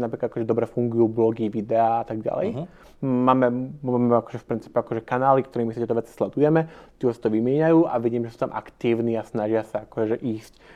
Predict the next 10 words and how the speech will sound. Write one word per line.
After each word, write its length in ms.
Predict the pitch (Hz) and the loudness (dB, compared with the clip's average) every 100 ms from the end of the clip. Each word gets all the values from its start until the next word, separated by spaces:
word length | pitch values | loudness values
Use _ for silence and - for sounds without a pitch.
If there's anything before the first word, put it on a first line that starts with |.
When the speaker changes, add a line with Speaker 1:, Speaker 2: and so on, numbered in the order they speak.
| - | -12
Speaker 1:
týmito 320 | - 113 104 107 | -6 -4 -4 -6
vecami. 320 | 104 110 104 | -6 -10 -8
To 80 | 117 | -2
znamená, 320 | 127 127 127 | 0 2 0
že 80 | 117 | -4
v 120 | - | -8
princípe 320 | 127 127 - | -8 -8 -4
ako 240 | 123 131 123 | -2 0 -2
to 80 | 117 | 2
vzdelávanie 560 | 131 135 170 185 220 | 4 6 4 0 -4